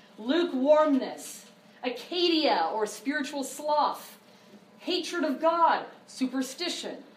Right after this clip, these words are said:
idolatry, divination, magic, sacrilege, atheism, or agnosticism. It goes off on how religion is good for public life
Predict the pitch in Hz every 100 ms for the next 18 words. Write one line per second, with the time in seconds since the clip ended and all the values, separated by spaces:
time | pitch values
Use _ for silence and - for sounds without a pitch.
0 | - 311 330 254 415 392 349 - - 170
1 | 131 - - - 381 381 381 359 - -
2 | 139 - - 277 381 381 254 240 - -
3 | - - - 381 370 302 254 190 156 -
4 | - - - - 392 - 302 254 - 175
5 | - 269 311 302 240 285 339 - 320 320
6 | 262 214 - - - - - - - -
7 | - - - - - - - - 262 262
8 | 262 262 330 339 359 359 359 277 302 269
9 | 269 262 349 269 294 285 254 185 - 269
10 | 349 277 269 - 254 254 247 226 196 175
11 | 196 320 -